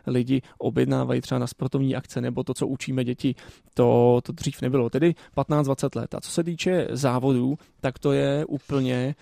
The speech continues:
bych řekl, fakt nová věc, jelikož teprve od roku dva tisíce devatenáct vznikl parkour oficiálně jakožto sport, nebo byl odsouhlasen teda jako sport.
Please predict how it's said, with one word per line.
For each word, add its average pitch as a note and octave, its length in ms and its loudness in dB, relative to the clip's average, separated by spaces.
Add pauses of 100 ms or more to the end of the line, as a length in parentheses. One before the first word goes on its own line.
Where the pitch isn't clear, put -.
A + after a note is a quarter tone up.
(200)
bych C3 260 -4
řekl, B2+ 680 -2 (560)
fakt - 320 -4
nová C3 340 4
věc, B2+ 300 0
jelikož C3 360 -2
teprve C3 280 -2
od C3+ 180 -4
roku C3+ 220 0
dva B2+ 140 -2
tisíce - 400 -8
devatenáct C3 580 -4
vznikl B2 580 -6 (440)
parkour C3+ 560 0
oficiálně C3 720 -2
jakožto B2+ 560 -4
sport, C3 560 0
nebo B2 220 -4
byl C3+ 280 2
odsouhlasen C3 600 -2
teda B2+ 160 -4
jako - 240 -6
sport. B2 340 -4